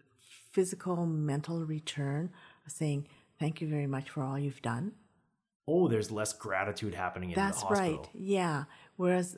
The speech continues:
Speaker 1: um, because people just wanna get out of there. Well, now with covid, I'm sure it's worse, right? People don't wanna be there in the first place and they don't wanna stay,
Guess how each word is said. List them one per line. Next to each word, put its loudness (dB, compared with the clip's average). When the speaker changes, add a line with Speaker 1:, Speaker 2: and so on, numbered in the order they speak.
Speaker 1:
um, 2
because -2
people -4
just -6
wanna 0
get -2
out 0
of 0
there. -2
Well, -4
now 0
with 2
covid, 2
I'm 0
sure -4
it's -8
worse, -6
right? -2
People -12
don't 2
wanna 4
be 6
there 6
in 2
the 0
first 0
place 0
and 0
they 2
don't 0
wanna 2
stay, 2